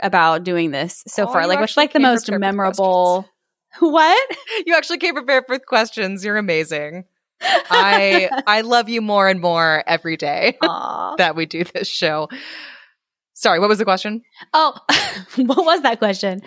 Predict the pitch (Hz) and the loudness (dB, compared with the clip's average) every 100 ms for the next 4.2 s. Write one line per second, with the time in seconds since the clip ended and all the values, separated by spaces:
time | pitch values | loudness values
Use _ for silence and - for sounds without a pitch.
0 | - - 339 - 233 220 202 196 240 311 | -12 -8 -8 0 2 4 2 0 2 2
1 | 381 381 403 403 415 415 381 359 285 254 | 4 4 4 2 0 2 2 4 4 2
2 | - 240 - 214 226 226 214 202 196 196 | 0 -4 0 2 4 4 4 0 0 0
3 | 202 196 190 190 180 180 185 170 170 190 | 0 2 4 4 2 0 -2 0 0 0
4 | 208 | -2